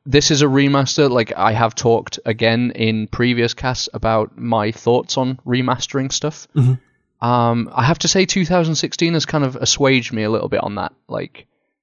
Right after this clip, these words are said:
Speaker 1: there's been a couple of remasters that I've been happy have happened.
Speaker 2: Mm-hmm.
Speaker 1: And this one coming out in two thousand seventeen makes me very happy. And it's Bulletstorm Full Clip.
Speaker 2: <laughs> Oh,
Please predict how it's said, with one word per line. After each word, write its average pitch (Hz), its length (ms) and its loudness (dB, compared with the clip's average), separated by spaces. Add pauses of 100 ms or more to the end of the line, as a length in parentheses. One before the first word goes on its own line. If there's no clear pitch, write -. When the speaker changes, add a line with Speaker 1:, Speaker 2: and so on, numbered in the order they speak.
(160)
Speaker 1:
there's 113 140 0
been 127 160 4
a 117 40 2
couple 131 240 2
of 113 60 0
remasters 117 500 2
that 113 120 2
I've 104 100 -2
been 110 140 -2
happy 127 520 -4 (140)
have 127 100 -4
happened. 165 480 -6
Speaker 2:
Mm-hmm. 131 160 2 (400)
Speaker 1:
And 117 260 2
this 135 200 0
one 131 160 2
coming 131 180 0
out 127 140 0
in 120 40 -4
two 127 160 -2
thousand 120 300 0
seventeen 127 540 0
makes 120 260 -2
me 110 80 -4
very 107 300 0
happy. - 360 -8 (440)
And 110 100 2
it's - 140 -2
Bulletstorm 123 840 2
Full 113 300 0
Clip. - 340 -2 (360)
Speaker 2:
<laughs> - 40 -10 (120)
Oh, 127 220 2